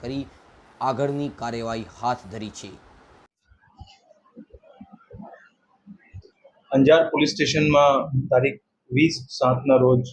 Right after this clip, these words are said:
Speaker 2: ભારતીય ન્યાય સંહિતાની કલમ ત્રણસો સોળ બે, ત્રણસો અઢાર ચાર, ત્રણસો આઠ પાંચ, એકસો સત્યાવીસ બે, ત્રણસો એકાવન ત્રણ,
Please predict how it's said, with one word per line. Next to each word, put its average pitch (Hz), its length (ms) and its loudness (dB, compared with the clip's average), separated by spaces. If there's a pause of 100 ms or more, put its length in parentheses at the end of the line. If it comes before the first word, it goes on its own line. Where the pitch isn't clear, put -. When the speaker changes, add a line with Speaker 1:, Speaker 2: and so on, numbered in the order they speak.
(240)
Speaker 2:
ભારતીય 135 380 2
ન્યાય 127 300 4
સંહિતાની - 1800 -2
કલમ 131 420 2
ત્રણસો 135 540 0
સોળ 135 340 2
બે, 139 220 2
ત્રણસો - 600 0
અઢાર 127 340 6
ચાર, 131 240 2
ત્રણસો 127 500 -2 (120)
આઠ 123 200 2
પાંચ, 139 240 0 (240)
એકસો 123 220 -10
સત્યાવીસ 127 600 0
બે, 139 180 4
ત્રણસો 127 420 2
એકાવન 131 400 4
ત્રણ, 135 240 2